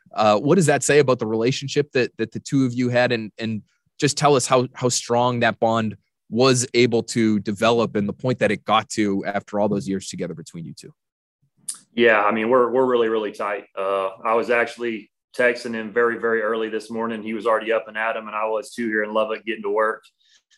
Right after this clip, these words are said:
Speaker 2: Uh, you know, just checking in on him. We're, like I said, we're very, very tight. Um, you know, like you said, we, we spent four years together, and we spent a lot of time together, uh, you know, just really getting to know each other.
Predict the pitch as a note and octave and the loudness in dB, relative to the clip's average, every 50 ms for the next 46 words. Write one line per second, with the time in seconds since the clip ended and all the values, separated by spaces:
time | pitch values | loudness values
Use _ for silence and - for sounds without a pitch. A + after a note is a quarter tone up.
0 | _ _ - G2 G2+ G2+ G2+ G2 G2 G2+ A2+ A2 G#2+ G#2+ G#2+ B2+ B2+ - - C#3+ | _ _ -4 -2 0 2 0 0 -2 -2 -4 -2 -2 -2 -2 -2 -4 0 2 2
1 | B2+ A#2+ A#2+ A#2 B2 A#2+ A#2 G#2+ G#2+ A2 G#2+ G2+ G#2+ A#2+ A#2+ A2+ G#2+ G#2+ G#2+ G2+ | 2 2 0 -2 -2 -2 -2 -4 -4 -6 -6 -4 -2 -2 -2 0 0 -2 -2 -2
2 | G2+ - A#2 G#2+ G#2+ A#2+ B2 A#2 A#2+ A#2+ A2+ A2 G2+ G2+ A2+ A2 G2+ G2+ - A#2 | -4 -6 -6 -6 -4 -4 -4 0 0 0 0 0 -2 -4 -4 -6 -6 -6 -8 -6
3 | A2+ A#2 A2 - - _ _ _ _ _ - - _ _ _ F#2 F2+ F2+ F2+ F#2 | -6 -6 -6 -8 -12 _ _ _ _ _ -20 -20 _ _ _ -8 -6 -6 -4 -4
4 | F2+ F2+ F2 F2 F2 E2+ E2+ _ _ _ _ _ G2+ G2 G2 G2 F#2+ F#2+ F#2+ - | -6 -6 -8 -8 -10 -12 -16 _ _ _ _ _ -10 -4 -2 0 0 0 -2 -6
5 | - _ _ _ _ - A2+ A2+ A2+ - A2+ - - A#2+ A#2 A2+ G#2 F#2+ G2+ A2 | -10 _ _ _ _ 0 0 0 2 0 -4 -4 0 2 2 2 2 0 -4 -8
6 | G#2 A2+ B2+ B2 - - C3+ A#2+ - - C3 C3 B2 A#2 A2+ A#2 A2+ G#2+ - - | -6 -6 -6 -6 -4 -2 -4 -4 -2 -2 0 0 0 2 2 0 -2 -2 -6 -10
7 | G#2+ G#2+ A2 G2+ F#2+ F2+ E2 - - _ - F#2+ G2 G2+ G2 - - A2+ G2 F#2 | -6 -4 -2 -2 -2 -4 -6 -8 -14 _ -16 -12 -12 -12 -10 -2 0 0 2 4
8 | G2 G#2 G#2+ G#2+ G2+ - A2+ G#2 G#2 G2+ G2+ G2 G2+ G#2+ G#2 G2+ G#2 G2 - - | 4 4 4 4 2 2 0 -2 0 -2 -2 -2 0 0 0 0 0 -4 -4 -8
9 | _ _ _ _ _ _ _ _ - F#2 F#2 F#2 F2+ F2+ F2+ F2 F2 E2+ E2+ - | _ _ _ _ _ _ _ _ -6 -4 -2 -2 0 0 0 -2 -2 -4 -4 -8
10 | - _ _ _ - A2 A2 G#2 G2+ G2 G2+ A2+ - A#2 C#3 C#3 C3+ A#2+ A2 A2+ | -14 _ _ _ -8 -6 -4 0 0 0 0 0 0 2 4 4 4 4 4 2
11 | B2 A2+ A2 G2+ G2+ G#2+ A2 A2+ A2 G#2+ G#2+ - A2 G2+ G2 G2 F#2+ F2+ - | 0 0 0 -2 0 2 2 2 2 0 -2 -2 -2 -2 -2 -2 -4 -6 -10